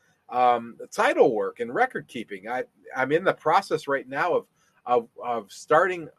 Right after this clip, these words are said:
to work with Serena Martin, who is on episode seventy-one and is just, man, she's awesome. And, <laughs> and what a great,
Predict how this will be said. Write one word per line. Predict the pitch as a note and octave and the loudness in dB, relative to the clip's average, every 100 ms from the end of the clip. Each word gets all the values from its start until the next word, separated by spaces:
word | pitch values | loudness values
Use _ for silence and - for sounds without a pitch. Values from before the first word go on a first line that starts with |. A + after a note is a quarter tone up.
| _ _ - | _ _ -10
to | B2+ | -6
work | A2+ B2 E3 E3 | -2 4 2 2
with | B2 - | -4 -4
Serena | - B2+ D3+ D#3+ | -8 -6 -6 -4
Martin, | A2 A2+ D#3 E3+ E3+ | 0 2 2 0 -10
who | C#3 | -6
is | A2+ G#2+ | -6 -4
on | A2+ A2 | -6 -6
episode | B2 C3+ B2+ - A2 | -8 -8 -8 -4 -4
seventy-one | - - D3 C#3 A#2 A#2+ D#3 E3 _ _ - | -4 -4 -4 -4 -10 -4 -6 -6 _ _ -14
and | C#3 | -10
is | C3 A2+ _ | -10 -14 _
just, | - B3 F3+ - _ _ _ _ | -8 -6 -6 -8 _ _ _ _
man, | E3+ F#3+ C4 A3 - - | _ -8 -4 -2 -2 -4
she's | B3 A3 | -10 -4
awesome. | G#3+ F3 - - _ _ - | -4 -4 -10 -20 _ _ -4
And, | D#3 E3 E3 - | 0 2 0 0
<laughs> | G#3+ D#3+ _ - | 0 0 _ -2
and | D#3+ | 2
what | G3+ | 4
a | F#3 | 2
great, | C3+ - C3 F#3 G#3 _ | 0 -2 2 2 0 _